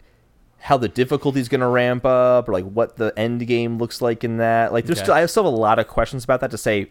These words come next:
Speaker 1: it's in my top five.
Speaker 2: Gotcha.
Speaker 1: But I am very excited for that.
Speaker 2: Well, I have confidence in sunshine. I have confidence in rain. I have confidence that spring will come again. What's that,
Speaker 1: Are
Speaker 2: what's that
Speaker 1: these your
Speaker 2: from?
Speaker 1: five games?
Speaker 2: No.
Speaker 1: <laughs>
Speaker 2: That's The Sound of Music, you uncultured.
Speaker 1: I have not seen The Sound of Music.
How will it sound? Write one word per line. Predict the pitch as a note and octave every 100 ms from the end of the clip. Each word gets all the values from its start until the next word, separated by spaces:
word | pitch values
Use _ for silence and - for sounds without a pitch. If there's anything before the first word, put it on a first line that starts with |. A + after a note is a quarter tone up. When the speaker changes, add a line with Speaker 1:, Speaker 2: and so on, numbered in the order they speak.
| _
Speaker 1:
it's | C#3 C#3+
in |
my | B2+
top | A#2 F2+
five. | E2+ - - - -
Speaker 2:
Gotcha. | F#2+ F2+ E2 D#2+ _
Speaker 1:
But | C#3
I |
am | C#3+ C#3+
very | B2 A2+
excited | G2 G2 E2+
for | -
that. | - - -
Speaker 2:
Well, | G#2+
I | C3
have | A2+
confidence | A2+ G#2 A2 G#2 G#2+
in | A#2
sunshine. | A#2+ A#2 C#3 A2 F2+ F#2+
I | F#2 A2
have | G#2
confidence | G#2 G2+ A2 A2
in | G#2+
rain. | A2+ A#2 A#2 A#2+ - _ - - -
I |
have | A2+
confidence | - A#2+ A#2+ A2+ A2+
that |
spring | G#2+ - C3+
will | A#2+
come | - A2
again. | A2+ B2+ A2 G#2 - _ - - _ _ _ _ _ _ _ -
What's | C#3 C3
that, | -
Speaker 1:
Are | A2 -
Speaker 2:
what's | B2
that | C#3
Speaker 1:
these | D#3+
your | D#3
Speaker 2:
from? | D3+
Speaker 1:
five | D3
games? | D3 D3+ F#3 - -
Speaker 2:
No. | - C3 F#2 A2 - -
Speaker 1:
<laughs> | C#4 - E4+ - - E4+ -
Speaker 2:
That's | F#4+ -
The | D#3
Sound | - D#3
of | D3
Music, | B2+ B2+ A#2+ G#2
you | G#2+ -
uncultured. | G#2+ A2+ - G2+ - G2 - - -
Speaker 1:
I | B2
have | D#3+ B2
not | A2+ G2
seen | - A2
The |
Sound | - A2+
of | A2+
Music. | A2 A#2 A#2